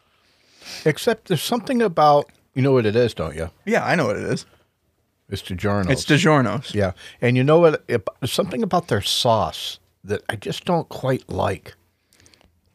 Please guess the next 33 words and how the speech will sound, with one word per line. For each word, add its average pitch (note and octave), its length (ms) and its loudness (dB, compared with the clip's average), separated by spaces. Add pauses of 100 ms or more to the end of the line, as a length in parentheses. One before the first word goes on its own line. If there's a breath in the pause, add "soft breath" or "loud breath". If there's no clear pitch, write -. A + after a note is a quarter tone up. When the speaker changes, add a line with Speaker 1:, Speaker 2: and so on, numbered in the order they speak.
(120)
Speaker 2:
So B2+ 200 2
Speaker 1:
If - 80 0
Speaker 2:
are C#3 60 4
you D#3 100 2
gonna F3 180 4
give E3+ 140 2
it F3+ 160 2
higher D3 360 0
than, F#3 280 -2 (1700)
uh, B2 180 0
Speaker 1:
Yeah, C3 80 6
I'm D#3 100 4
gonna G3 120 0
give F3+ 140 4
Speaker 2:
the C#3 80 6
Speaker 1:
it - 0 -
a - 0 -
Speaker 2:
other D#3 100 4
last D#3 80 6
Speaker 1:
seven. C#3+ 160 6 (120)
Speaker 2:
one? F#2 60 -18 (240)
Speaker 1:
I'm C3 100 0
gonna D#3 120 0
give D3 140 2
it - 20 2
a - 40 -2
seven C#3+ 360 4
'cause G#2 140 -2
it G2+ 100 0
doesn't B2+ 220 4
have B2 120 2
that A2+ 120 2
saltiness. G2+ 680 0